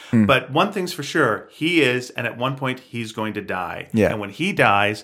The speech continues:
Speaker 2: she needs to be somewhere safe. So he is just creating a fake identity for her,
Speaker 1: Yeah.
Speaker 2: which is not lying about what she is, just,
Speaker 1: No.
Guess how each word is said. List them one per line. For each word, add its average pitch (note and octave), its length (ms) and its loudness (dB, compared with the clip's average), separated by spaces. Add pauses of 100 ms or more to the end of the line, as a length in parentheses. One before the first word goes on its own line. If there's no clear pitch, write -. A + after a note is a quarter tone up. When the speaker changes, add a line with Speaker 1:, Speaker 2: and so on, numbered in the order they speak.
(140)
Speaker 2:
she C3+ 320 -2
needs C#3+ 220 -2
to B2+ 60 -10
be B2 100 -6
somewhere A#2+ 300 -4
safe. G#2 300 -4
So G#2 120 -6
he B2 120 -4
is C3+ 100 -6
just C3 220 -8
creating A2+ 380 -4 (280)
a G#2+ 80 -6
fake B2+ 340 0
identity A#2+ 600 0
for G2 240 -6
her, F#2 180 -4
Speaker 1:
Yeah. A2 140 6
Speaker 2:
which - 120 0
is A#2 120 -8
not C3+ 420 0
lying B2 300 0
about A2 340 -2
what A2+ 300 -2
she F#2 240 -6
is, D#2+ 240 -10 (240)
just, G#2 220 2
Speaker 1:
No. - 60 -16